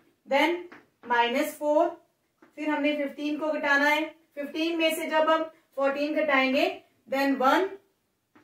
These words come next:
सिक्स and eleven। फिर हमने इनकी magnitude value लेनी है, xi minus mean in magnitude, nine, four, one, six, eleven।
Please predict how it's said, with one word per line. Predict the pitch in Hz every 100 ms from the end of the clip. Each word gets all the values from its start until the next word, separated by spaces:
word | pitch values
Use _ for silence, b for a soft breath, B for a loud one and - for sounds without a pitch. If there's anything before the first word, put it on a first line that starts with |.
| _ -
सिक्स | 302 330 370 - - _ _ _ _ -
and | 247 262 339 - - - 269
eleven। | 269 - 165 165 _ _ _ _ _ _ -
फिर | 370
हमने | 392 359 359
इनकी | 339 349
magnitude | 320 254 247 285 320 285
value | 302 294 302
लेनी | 294
है, | 302 320 - - - _ _ _ - - - -
xi | 269 277 - 294 285
minus | 269 269 285 277
mean | 262 277 277
in | 269
magnitude, | 254 254 277 277 311 339 - _ _ _ _ _ _
nine, | 226 240 240 277 370 - _ - _ _ -
four, | 269 269 285 311 - - -
one, | 226 254 269 294 - _ _
six, | - 277 311 - - - -
eleven। | 269 208 175 165